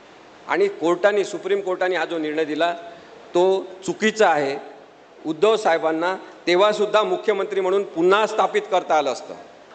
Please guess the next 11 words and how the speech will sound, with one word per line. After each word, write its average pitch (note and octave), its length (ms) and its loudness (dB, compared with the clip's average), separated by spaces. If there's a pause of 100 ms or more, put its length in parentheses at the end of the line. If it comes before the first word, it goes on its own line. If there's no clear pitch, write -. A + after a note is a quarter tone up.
(1800)
स्टेटस G#3 460 2
को A#3+ 160 4
अंटे G#3+ 380 2
नावाची G#3 360 0
एक F#3 120 -4
कन्सेप्ट D#3 420 -6
आहे, G#2+ 160 -4 (640)
एक F3 160 -6
फ्रेज A#3 240 4
आहे F3 140 4
कायद्यामधली. C#3 600 -6